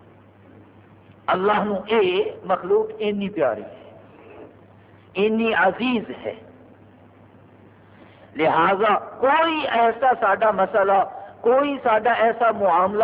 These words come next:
اللہ نے نہیں چھڈیا جدا حل نہ دس دیتا ہوئے، جدی صحیح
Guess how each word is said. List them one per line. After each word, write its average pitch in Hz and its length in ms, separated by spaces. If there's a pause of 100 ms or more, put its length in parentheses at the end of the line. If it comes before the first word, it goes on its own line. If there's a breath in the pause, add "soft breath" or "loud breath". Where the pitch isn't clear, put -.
اللہ 202 360
نے 196 120
نہیں 262 220
چھڈیا 175 380 (1120)
جدا 175 220
حل 156 380 (180)
نہ 156 180 (120)
دس - 220
دیتا 135 280
ہوئے، 120 340 (1400)
جدی 196 280
صحیح 190 300